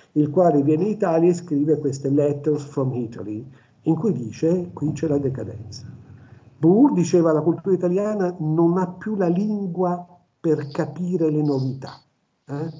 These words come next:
Per capire la scienza". E quando gli italiani risponderanno, Muratori risponde, dice: "Sì, è vero, siamo decaduti, da Tassi in poi l'Italia è decaduta, ma adesso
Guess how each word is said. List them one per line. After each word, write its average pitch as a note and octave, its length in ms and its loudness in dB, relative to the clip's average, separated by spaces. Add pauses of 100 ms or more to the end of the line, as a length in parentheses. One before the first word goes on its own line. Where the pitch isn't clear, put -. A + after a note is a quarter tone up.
(500)
Per C3+ 160 -2
capire D#3 380 0
la C#3+ 100 0
scienza". A2 600 -10 (640)
E - 420 -14
quando G#3+ 260 4
gli G3+ 60 6
italiani F3 400 6
risponderanno, C#3+ 840 0
Muratori C#3 480 0
risponde, D#3+ 320 0
dice: F3 160 -4
"Sì, G3+ 200 -4
è D3 60 -2
vero, C#3 380 0 (260)
siamo D#3 300 -2
decaduti, C#3+ 720 -6 (200)
da C3+ 220 -6
Tassi - 320 -4
in D#3 100 0
poi F3 300 4
l'Italia C#3+ 400 0
è C#3 60 2
decaduta, C3+ 560 -2
ma D3 120 0
adesso G#3 540 2